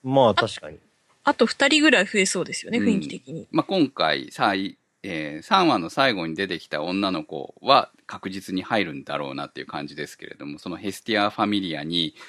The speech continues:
Speaker 3: あと何名か入って、終わりっていうところなのかな。そこで何かあるところまで行けるのかしら。
Speaker 1: どう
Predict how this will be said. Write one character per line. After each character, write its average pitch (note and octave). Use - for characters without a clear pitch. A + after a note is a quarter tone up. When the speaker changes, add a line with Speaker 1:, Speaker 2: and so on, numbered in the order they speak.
Speaker 3:
あ G#2+
と D#2
何 G2
名 D#2
か -
入 A2+
っ E2
て、 -
終 A#2+
わ A#2
り A2
っ G#2
て -
い -
う -
と F#2+
こ G#2+
ろ G2+
な D2+
の C2
か -
な。 G2
そ A#2
こ A#2+
で A#2
何 B2+
か D#2+
あ -
る -
と F#2
こ E2+
ろ D#2+
ま D#2
で D2+
行 C#2+
け G#2
る G2+
の D2+
か -
し -
ら。 -
Speaker 1:
ど A#2+
う D3